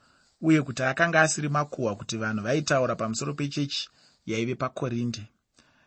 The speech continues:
Chokwadi ndechekuti upombwe pachahwo hwaivepo mazviro kwazvo.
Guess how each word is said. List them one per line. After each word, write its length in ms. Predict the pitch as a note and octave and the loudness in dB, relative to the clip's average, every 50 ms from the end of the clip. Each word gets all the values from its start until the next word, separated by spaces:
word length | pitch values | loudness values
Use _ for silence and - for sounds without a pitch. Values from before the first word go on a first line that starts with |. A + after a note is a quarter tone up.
| _ _ _ _ _ | _ _ _ _ _
Chokwadi 440 | - - E3+ E3 - F#3 F3 E3 D#3+ | -6 -4 -2 2 4 4 4 6 4
ndechekuti 500 | D#3 C3 B2+ A#2+ - D#3+ D#3+ D#3+ C#3 B2 | -2 -2 -2 -2 -4 -6 -6 -6 -6 -4
upombwe 560 | A2+ A2+ A2 - - C3+ B2+ B2 A#2 A2+ A#2 | -2 -2 -4 -2 -2 -2 0 0 0 -2 -4
pachahwo 680 | G#2+ A#2 A2 A2+ - - E3+ F3+ D#3+ B2 F#2+ F2+ - _ _ _ _ _ _ _ _ _ _ _ _ _ - | -4 -4 -4 -4 -2 0 4 4 4 4 2 -4 -10 _ _ _ _ _ _ _ _ _ _ _ _ _ -10
hwaivepo 920 | - G2+ A2+ C3+ D#3 D#3+ D#3+ D3 D3 C#3+ C#3+ C#3+ C#3+ - - D3 C3+ B2 _ _ _ _ - | -6 -2 0 4 4 4 4 4 2 2 2 0 -2 -4 -4 -4 -4 -4 _ _ _ _ -8
mazviro 360 | A#2 A#2+ A2 - G2+ F#2 F2+ | -6 -6 -6 -6 -10 -12 -12
kwazvo. 520 | - - A2+ G#2+ G#2 F#2 - - - - | -8 -6 -6 -6 -4 -6 -8 -8 -10 -12